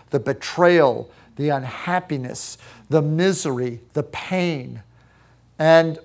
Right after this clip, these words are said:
the humiliation of being the Almighty God and now having to be spit upon and humiliated and lied about,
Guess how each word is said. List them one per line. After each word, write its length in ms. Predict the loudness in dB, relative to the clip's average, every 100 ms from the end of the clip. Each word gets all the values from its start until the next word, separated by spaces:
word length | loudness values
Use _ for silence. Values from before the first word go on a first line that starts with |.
| _ -6
the 100 | -4
humiliation 880 | -2 0 2 2 2 -2 -4 -2
of 140 | -2 0
being 220 | 0 2
the 140 | 2
Almighty 560 | 4 2 2 2 2 0
God 480 | -2 0 2 2 2
and 240 | -2 -4
now 320 | -6 -4 -4
having 460 | -4 -4 -4 -4 -8
to 120 | -8
be 220 | -8 -8 -10 -20 -20
spit 360 | -14 -10 2 2
upon 460 | 2 -4 -2 0 -2
and 140 | -8
humiliated 960 | -8 -6 2 4 4 2 0 0 -2 -6
and 140 | -8
lied 380 | -4 0 0 0
about, 480 | -2 -2 -2 -2